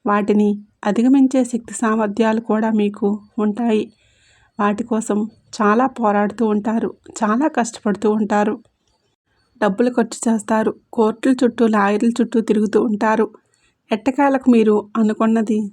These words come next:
సాధించే అవకాశాలు ఎక్కువగా ఉంటాయి. న్యాయపరంగా మీకు దక్కాల్సిన ఆస్తి ఈ వృషభ రాశి వారు దక్కించుకుంటారు. వాటి ద్వారా మీరు ధనాన్ని అధికంగా పొందుతారు. అంటే మీరు ఐశ్వర్యం పొందడానికి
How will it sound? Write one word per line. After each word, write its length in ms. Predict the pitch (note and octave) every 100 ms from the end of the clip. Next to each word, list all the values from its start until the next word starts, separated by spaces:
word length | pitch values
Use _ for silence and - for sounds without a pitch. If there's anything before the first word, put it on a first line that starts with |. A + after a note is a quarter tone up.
| _
సాధించే 500 | G#3+ G#3 G#3+ A3 A#3+
అవకాశాలు 540 | G#3+ A3+ A3+ A3+ A#3+ G#3+
ఎక్కువగా 340 | - G#3+ A3
ఉంటాయి. 400 | A3 G#3 G#3+ A3 - _ _ _ _ _ -
న్యాయపరంగా 680 | A#3 A3+ C#4 D4+ C#4+ C4+ C4
మీకు 220 | A#3 A#3
దక్కాల్సిన 680 | G#3 G3+ A#3 A3+ A3 A#3 G#3+
ఆస్తి 320 | G#3 - A3 A3+ -
ఈ 60 | A#3
వృషభ 320 | G#3+ G#3 G3+
రాశి 220 | A3 A3 A3+
వారు 180 | G#3+ G#3
దక్కించుకుంటారు. 800 | G3+ G3+ G#3 - A3 G#3 G#3+ A3+ -
వాటి 240 | A3 G#3+ G#3+
ద్వారా 320 | G#3+ G#3 G#3+
మీరు 300 | A3 A3+ A3 A3+ - _ _ _ _ _ -
ధనాన్ని 520 | A3 A3+ C4 C4+ A#3 - A3+
అధికంగా 420 | G#3 G#3 A#3 A#3+
పొందుతారు. 560 | A#3+ A3 G#3 A3 G#3+ G#3+
అంటే 300 | A#3 G#3+ G#3 A3+
మీరు 300 | A3+ G#3+ G#3+ A3+ _ _ _ _ -
ఐశ్వర్యం 520 | A3+ G#3+ - C#4+ D4+ B3+
పొందడానికి 580 | A3+ G#3+ A3 G#3+ -